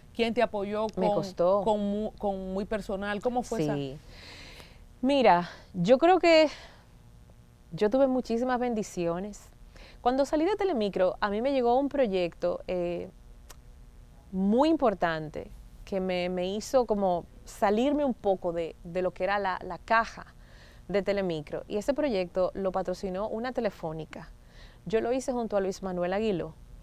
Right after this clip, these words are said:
Speaker 2: Y ese proyecto lo produjo un argentino a quien le tengo muchísimo cariño, que se llama Daniel Casal. Eh, duró como cuatro o cinco meses al aire, era un proyecto uniendo parejas, Aguiló
Speaker 1: Me
Speaker 2: y yo.
Speaker 1: acuerdo.
Speaker 2: Se llamaba, bueno, voy a decir, pues ya no existe la marca, Orange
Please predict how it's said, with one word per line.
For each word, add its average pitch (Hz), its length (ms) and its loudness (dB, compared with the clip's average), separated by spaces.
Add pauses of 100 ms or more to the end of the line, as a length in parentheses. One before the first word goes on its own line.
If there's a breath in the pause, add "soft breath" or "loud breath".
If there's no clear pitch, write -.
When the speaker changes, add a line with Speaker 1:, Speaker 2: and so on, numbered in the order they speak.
(420 loud breath)
Speaker 2:
Y 233 280 4
ese 240 200 4
proyecto 196 420 2
lo 185 120 4
produjo 190 440 2
un 226 180 2
argentino 226 480 -2
a 170 40 -4
quien 175 120 -6
le 165 60 -8
tengo 190 180 -8
muchísimo 208 460 -6
cariño, 170 340 -8
que 170 80 -14
se 185 100 -10
llama 190 200 -6
Daniel 180 340 -4
Casal. 190 420 -10 (840 loud breath)
Eh, 180 440 2
duró 220 400 6
como 208 200 0
cuatro 202 360 2
o - 40 4
cinco 202 280 -2
meses 196 260 -4
al 202 140 0
aire, 247 360 2
era 202 120 -2
un 202 60 -2
proyecto 196 600 -2
uniendo 196 380 -2
parejas, 226 580 -2 (600)
Aguiló 196 320 2
Speaker 1:
Me 202 80 2
Speaker 2:
y 202 40 -2
yo. 202 120 2
Speaker 1:
acuerdo. 240 240 -2 (100)
Speaker 2:
Se - 140 2
llamaba, 214 640 4 (1000)
bueno, 175 280 4
voy 185 80 2
a 226 40 2
decir, 233 180 -4
pues 196 140 0
ya 190 80 2
no 202 80 -2
existe 185 360 -4
la 165 80 -2
marca, 151 400 -6
Orange 247 460 0